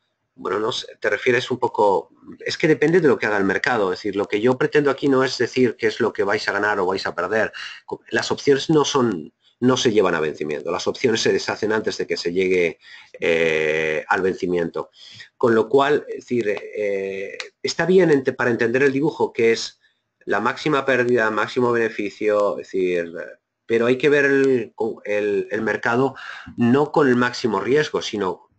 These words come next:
primero, obviamente, bueno, con el máximo riesgo que puedes tener, pero ¿qué es lo que vas a hacer en medio? Es decir, ¿cómo vas a gestionar tu estrategia? ¿Cómo vas a gestionar tu riesgo, no?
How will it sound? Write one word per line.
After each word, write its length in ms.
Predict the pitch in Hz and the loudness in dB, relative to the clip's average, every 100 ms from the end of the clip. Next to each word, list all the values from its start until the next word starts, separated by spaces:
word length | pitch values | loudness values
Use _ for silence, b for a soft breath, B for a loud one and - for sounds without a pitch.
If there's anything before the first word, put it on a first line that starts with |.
| _ | _
primero, 380 | 113 110 151 143 | -6 0 2 2
obviamente, 480 | 113 123 113 135 120 | 2 2 4 0 0
bueno, 280 | 98 113 - | -2 -4 -6
con 180 | 87 | -8
el 100 | 85 | -8
máximo 400 | 87 104 - 123 | -6 -8 -2 -2
riesgo 280 | 113 127 117 | 0 -2 -2
que 80 | 104 | -4
puedes 260 | 98 120 120 | -2 -4 -2
tener, 300 | 123 123 127 B B - | -2 -2 -4 B B -2
pero 260 | 143 - | 0 0
¿qué 80 | - | 0
es 100 | 127 | 0
lo 120 | 160 | 0
que 80 | 156 | 0
vas 200 | 120 101 | 0 0
a 40 | 101 | -4
hacer 180 | - | -4
en 160 | 90 85 | -4 -2
medio? 320 | 98 92 78 | -2 -4 -6
Es 80 | 82 | -8
decir, 240 | 90 90 | -8 -10
¿cómo 260 | - 110 123 | -4 -2 0
vas 240 | 120 - | 0 -2
a 40 | 113 | -4
gestionar 560 | - 98 - 98 101 | -8 -10 -6 -4 -4
tu 100 | 92 | -4
estrategia? 560 | 92 - 85 104 - 90 | -6 -6 -8 -8 -6 -8
¿Cómo 220 | - 104 | -4 -2
vas 180 | 110 110 | -2 -4
a 40 | 101 | -6
gestionar 460 | 101 - 95 92 | -10 -6 -4 -4
tu 120 | - | -6
riesgo, 460 | 82 101 113 - 78 | -8 -2 -2 -2 -4
no? 180 | 107 | -4